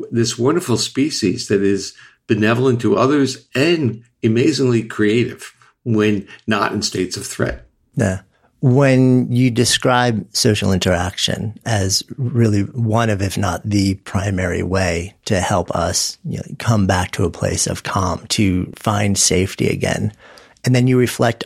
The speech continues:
Speaker 2: on the state of not just the last three years, where I think everybody looks at the last three years and they say, "Well, there was, like, incredible amounts of isolation, of loneliness." But this is not a new problem, actually. Like, I think a lot of people look at the last three years, but the reality is,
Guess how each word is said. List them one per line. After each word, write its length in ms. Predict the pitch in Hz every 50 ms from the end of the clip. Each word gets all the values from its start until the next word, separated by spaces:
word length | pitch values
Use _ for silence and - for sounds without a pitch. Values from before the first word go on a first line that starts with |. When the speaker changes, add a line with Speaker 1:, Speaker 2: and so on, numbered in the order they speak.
| - - -
Speaker 2:
on 480 | 110 107 104 104 101 101 98 98 98 - - - - _ -
the 140 | 117 110
state 340 | 107 - - - 107 104 95
of 140 | 95 92 95
not 180 | 110 123 143 -
just 400 | 196 156 - - 117 101 - -
the 100 | 120 107
last 260 | 98 90 - - -
three 160 | 113 107 98
years, 280 | 85 87 90 87 - -
where 100 | - 82
I 40 |
think 200 | - - 113 104
everybody 560 | - 110 120 110 110 104 - 92 82 82 82 87
looks 260 | 87 95 90 - -
at 80 | - -
the 80 | 90
last 260 | 87 85 85 85 - -
three 160 | 98 90 87
years 320 | 85 90 92 92 95 -
and 80 | - 95
they 60 | 98
say, 160 | - 98 90
"Well, 120 | 90 90 95
there 140 | 98 92
was, 180 | 92 90 - - -
like, 180 | - 113 - -
incredible 460 | 127 113 - 135 139 131 131 120 110
amounts 300 | 107 101 90 90 87 -
of 100 | - -
isolation, 720 | - - - - - - - 127 131 117 - 135 123 117 104
of 200 | - - - -
loneliness." 840 | 90 101 110 113 120 123 120 117 110 110 110 107 107 - - - - - - - - - - - - _ _ _ _ - 127 113 104 - -
But 160 | - 147 135 117
this 180 | 156 147 -
is 140 | 180 165 156
not 180 | 156 131 123 117
a 80 | 110
new 200 | 104 98 90 87
problem, 520 | 90 - - 90 95 101 104 101 - - -
actually. 380 | 78 78 - - - - -
Like, 180 | - - - -
I 60 | 104
think 160 | 107 127 131
a 40 | 123
lot 160 | 117 113 107
of 60 | 104
people 380 | - 107 101 - 92 92 92 92
look 200 | 104 113 - -
at 60 | 107
the 80 | - 98
last 320 | 95 - 95 95 - -
three 140 | - 98 92
years, 260 | 87 87 90 95 98
but 160 | - - 101
the 80 | - 95
reality 600 | 92 101 98 95 98 107 113 120 110 107 101 92
is, 220 | 92 92 92 -